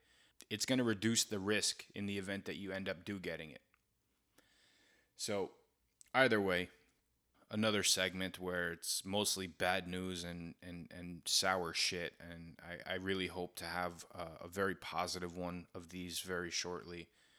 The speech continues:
because, um, this year has been a kick in the nuts,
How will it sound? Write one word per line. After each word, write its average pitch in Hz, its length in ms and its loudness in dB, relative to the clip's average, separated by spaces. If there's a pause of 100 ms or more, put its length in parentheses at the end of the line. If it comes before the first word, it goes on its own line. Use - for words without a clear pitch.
(300)
because, 85 580 -2
um, 85 500 -6 (440)
this - 220 2
year 104 140 2
has 92 180 -2
been 90 160 -4
a 85 40 -4
kick - 280 -4
in 92 80 -4
the 92 80 -4
nuts, 87 400 -2